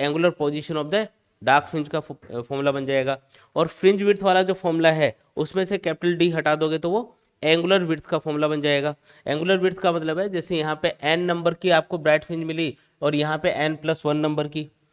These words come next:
तो n plus वन नंबर की जो ब्राइट फ्रिंज है उसका जो एंगल होगा, ये वाला एंगल, ये कितना होगा? theta n plus one, और इन दोनों को माइनस करोगे तो ये वाला एंगल आ जाएगा कि यहाँ पे जो, जो भी फ्रिंज आपको मिल रही है उसकी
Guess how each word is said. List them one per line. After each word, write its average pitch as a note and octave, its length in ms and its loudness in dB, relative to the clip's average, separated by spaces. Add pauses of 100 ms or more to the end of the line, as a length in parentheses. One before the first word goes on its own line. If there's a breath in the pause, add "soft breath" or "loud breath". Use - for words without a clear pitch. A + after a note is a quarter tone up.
(180)
तो D#3 80 -4
n D#3+ 240 2
plus F3+ 260 -4
वन E3+ 160 0
नंबर E3+ 260 -2
की E3+ 140 -8
जो F3+ 500 -6
ब्राइट C3 440 2
फ्रिंज C#3+ 320 -6
है C3 220 -6 (520 soft breath)
उसका C3+ 240 -2
जो F3+ 140 0
एंगल D3+ 400 0
होगा, C#3 360 0 (160)
ये B2 100 -6
वाला C3 180 0
एंगल, A#2 300 -4
ये A#2+ 160 -6
कितना D#3 220 -4
होगा? D#3+ 240 -2
theta E3+ 360 0 (380)
n D#3 280 0
plus E3 320 -4
one, F3 220 -2 (240)
और C3+ 160 -2
इन D#3 120 -2
दोनों D#3 220 0
को D#3+ 80 -2
माइनस D3 340 -2
करोगे D3 260 -4
तो D3 120 -8
ये C#3+ 160 -4
वाला D#3+ 180 4
एंगल D#3 240 0
आ D3+ 80 4
जाएगा D#3 380 0 (320 soft breath)
कि D#3+ 80 -4
यहाँ C3 300 -2
पे D3+ 140 -6
जो, F#3 140 -4 (680)
जो A#2 160 -6
भी E3+ 120 0
फ्रिंज E3 280 -2
आपको D3+ 260 2
मिल C3+ 140 -6
रही C#3 100 -4
है F3+ 140 -2 (320 loud breath)
उसकी F3 280 -6